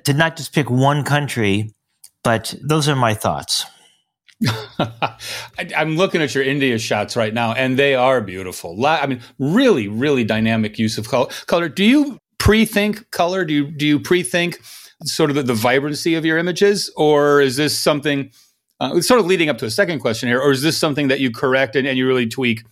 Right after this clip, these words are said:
Speaker 2: when you get back to the computer?
Speaker 1: M-, both. You know, in the film days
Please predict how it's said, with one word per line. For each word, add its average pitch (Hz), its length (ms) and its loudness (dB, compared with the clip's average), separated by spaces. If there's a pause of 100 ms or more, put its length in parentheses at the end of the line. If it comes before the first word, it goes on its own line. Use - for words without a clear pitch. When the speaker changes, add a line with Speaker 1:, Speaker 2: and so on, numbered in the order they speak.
(200)
Speaker 2:
when 131 140 2
you 120 60 2
get 117 160 0
back 113 180 2
to 117 80 -6
the 110 80 -4
computer? 110 420 -4 (420)
Speaker 1:
M-, 147 420 2
both. 117 440 -2 (260)
You 101 460 -2
know, 143 160 0
in 143 140 -2
the 131 80 2
film 202 380 2
days 92 520 0